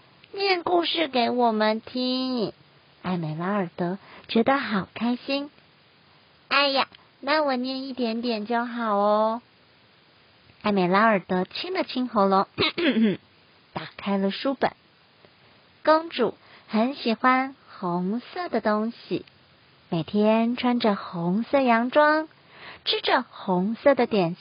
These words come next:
心。其实她没有看着书上的文字念，但假装好像在念书一样，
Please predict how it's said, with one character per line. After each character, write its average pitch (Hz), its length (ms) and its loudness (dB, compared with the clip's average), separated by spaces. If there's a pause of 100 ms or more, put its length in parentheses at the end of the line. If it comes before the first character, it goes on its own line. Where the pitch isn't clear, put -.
心。 277 280 -4 (960)
其 - 180 -10
实 208 460 -2 (240)
她 190 160 -6
没 185 180 2
有 202 140 2
看 202 260 -6
着 180 140 -4
书 247 240 -6
上 247 240 -4
的 214 100 -2
文 190 260 0
字 - 160 -8
念， 277 380 -4 (640)
但 381 200 -4
假 208 220 -4
装 233 360 0 (260)
好 185 160 -2
像 220 220 2
在 262 120 0
念 339 260 -4
书 330 280 -8
一 262 160 -2
样， 262 240 0